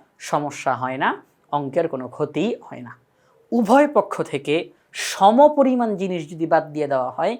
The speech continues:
এতে অঙ্কের কোনো ক্ষতি হয় না। তাহলে এই পাশ থেকেও প্লাস টুয়েলভ এ বি, ওই সাইড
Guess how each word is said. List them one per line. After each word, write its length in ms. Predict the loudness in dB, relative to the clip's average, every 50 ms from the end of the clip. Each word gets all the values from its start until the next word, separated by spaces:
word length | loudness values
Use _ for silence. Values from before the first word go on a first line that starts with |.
| -12 _ _ _ _ _ _ 0
এতে 100 | 2 2 2 2
অঙ্কের 260 | 0 -4 -4 -4 -4 -4 -4
কোনো 100 | -8 -6 -6
ক্ষতি 240 | -8 -6 -4 -4 -4 -4 -4 -8 -12
হয় 140 | -18 -18 -20 -20
না। 60 | -20 _ _ _ _ _ _ _
তাহলে 180 | _ -2 -2 0 4 4 4
এই 80 | 4 4 4
পাশ 140 | 2 2 2 -2 -2
থেকেও 220 | -2 2 4 4 4 4 2 -2 0
প্লাস 220 | 2 2 2 0 -6 -10 0
টুয়েলভ 220 | 2 2 2 2 -2 -6 -8
এ 20 | -8 -8
বি, 80 | -8 -12 -12 -16 _ _ _ _ 0 0
ওই 80 | 0 0 0
সাইড 160 | -2 -4 -4